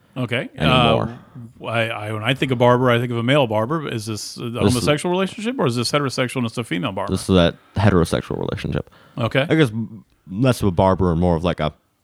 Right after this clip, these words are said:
Speaker 2: professional hairdresser.
Speaker 1: Hairstylist.
Speaker 2: Yeah.
Speaker 1: All right. All
Speaker 2: So
Speaker 1: right,
Speaker 2: there's
Speaker 1: so that's
Speaker 2: just
Speaker 1: a
Speaker 2: that,
Speaker 1: lot of
Speaker 2: that's a,
Speaker 1: setup.
Speaker 2: that is a lot,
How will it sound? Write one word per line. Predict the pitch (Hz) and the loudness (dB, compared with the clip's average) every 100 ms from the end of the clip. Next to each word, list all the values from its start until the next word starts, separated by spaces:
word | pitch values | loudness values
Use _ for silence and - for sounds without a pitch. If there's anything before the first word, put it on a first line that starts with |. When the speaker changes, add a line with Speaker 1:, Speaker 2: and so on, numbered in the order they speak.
| _ _ | _ _
Speaker 2:
professional | - 82 78 - 82 62 | -4 0 0 0 -2 0
hairdresser. | 78 76 - - - | 0 -2 -2 -2 -2
Speaker 1:
Hairstylist. | 110 - 120 113 107 - - - | -4 -2 -2 -2 -6 -12 -14 -4
Speaker 2:
Yeah. | - - _ _ _ _ _ _ _ - | -4 -4 _ _ _ _ _ _ _ -6
Speaker 1:
All | 147 247 | -2 2
right. | 196 220 - - _ _ _ | 2 0 -6 -20 _ _ _
All | 349 | -4
Speaker 2:
So | 240 | 0
Speaker 1:
right, | |
Speaker 2:
there's | 156 | 2
Speaker 1:
so | 247 | 2
that's | 269 | 2
Speaker 2:
just | |
Speaker 1:
a | - | 2
Speaker 2:
that, | 185 | 2
Speaker 1:
lot | 254 | 2
of | 247 | 2
Speaker 2:
that's | 220 | 2
a, | 208 | 2
Speaker 1:
setup. | 185 | 0
Speaker 2:
that | 147 196 | 0 0
is | 147 | 2
a | 131 | 2
lot, | 110 104 85 - | 2 2 0 -2